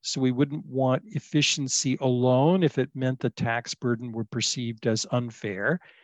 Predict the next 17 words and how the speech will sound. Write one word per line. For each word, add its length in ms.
And 80
we 80
also 280
don't 240
want 180
a 60
tax 340
system 560
that's 300
overly 720
complex, 880
because 380
then 140
the 100
costs 520
of 160
compliance 880